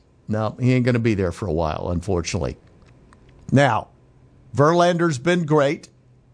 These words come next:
But he's coming off Tommy John. I don't think he can throw three hundred innings this year. Um, so we'll see. By the way, Yordan went yard twice last night. I mean, I knew that,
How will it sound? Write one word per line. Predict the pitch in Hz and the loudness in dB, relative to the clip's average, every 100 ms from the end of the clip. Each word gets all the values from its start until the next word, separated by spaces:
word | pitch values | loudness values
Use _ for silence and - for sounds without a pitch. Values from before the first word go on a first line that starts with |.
| _ _ _ _ _ _ _ _ _ _ - | _ _ _ _ _ _ _ _ _ _ -2
But | 135 | 0
he's | 143 147 | 2 -2
coming | - 160 160 156 | 0 0 2 2
off | 160 - | 0 0
Tommy | 165 151 175 | -2 0 -2
John. | 147 156 139 131 139 | 0 2 2 0 -2
I | 127 | -2
don't | 131 147 135 | 0 -2 0
think | 156 135 | -2 0
he | 151 | -2
can | 156 127 | -2 -2
throw | 160 151 | 0 0
three | - 160 160 | 0 0 2
hundred | 156 160 | 2 0
innings | 156 135 120 113 | 0 0 -2 -2
this | 117 - | -4 -2
year. | 127 110 135 - _ _ _ _ _ _ _ _ _ _ _ _ _ _ _ _ - _ - - - - - - - - - | -2 -2 -4 -8 _ _ _ _ _ _ _ _ _ _ _ _ _ _ _ _ -20 _ -20 -20 -20 -20 -20 -20 -14 -14 -2
Um, | 104 104 104 101 101 95 95 _ _ _ _ _ _ _ _ _ | 2 4 4 2 0 -2 -6 _ _ _ _ _ _ _ _ _
so | - - 131 123 95 - - | -10 2 2 2 -2 -8 -8
we'll | 120 139 | -2 0
see. | - 165 127 127 - _ - | 0 0 0 0 -4 _ 0
By | 160 | 0
the | 151 | 2
way, | 147 143 113 | 2 2 2
Yordan | 151 156 147 135 | 0 2 0 0
went | 117 117 - | -2 -4 -4
yard | 127 123 107 - _ _ | -2 0 -2 -8 _ _
twice | - 131 117 - | -6 -2 -2 -2
last | 110 95 92 | -4 -4 -4
night. | 101 98 | -4 -2
I | 107 | 0
mean, | 120 127 | 2 2
I | 123 | 2
knew | 160 139 | 2 0
that, | 90 - | -2 -8